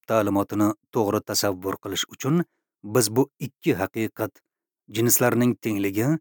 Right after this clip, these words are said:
va vazifalarning turlichaligi orasidagi muvozanatni saqlab qolishimiz lozim. Xudoning rejasiga ko'ra, erkak va ayollar o'rtasidagi munosabatlar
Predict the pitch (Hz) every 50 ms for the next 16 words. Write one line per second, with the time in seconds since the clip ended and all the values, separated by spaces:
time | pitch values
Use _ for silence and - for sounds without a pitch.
0 | _ _ _ _ _ _ - 110 113 110 120 110 123 117 - 123 120 120 117 113
1 | 113 131 143 151 147 139 _ _ _ _ _ _ _ _ - 143 143 156 160 139
2 | - 135 127 117 110 123 - _ - 117 107 110 98 - - 107 95 - 113 110
3 | _ 113 110 107 110 107 101 104 101 95 92 _ _ 110 143 175 175 - _ _
4 | _ _ _ _ - - - 113 107 - - - 92 92 107 _ _ _ _ -
5 | - 110 - - - - 92 104 101 98 98 95 92 - 101 92 85 _ _ _
6 | _ _ _ _ _ _ _ _ _ _ _ _ _ - 131 135 143 147 160 180
7 | 190 175 143 127 139 135 127 139 - - 131 131 - - 117 104 107 131 127 87
8 | _ _ _ _ _ _ _ _ _ - 135 131 - - - 165 139 117 127 143
9 | - _ _ 120 120 127 127 123 120 143 135 - 131 120 - - 117 - - 120
10 | 113 110 110 107 107 104 - - 101 110 101 _ - 127 -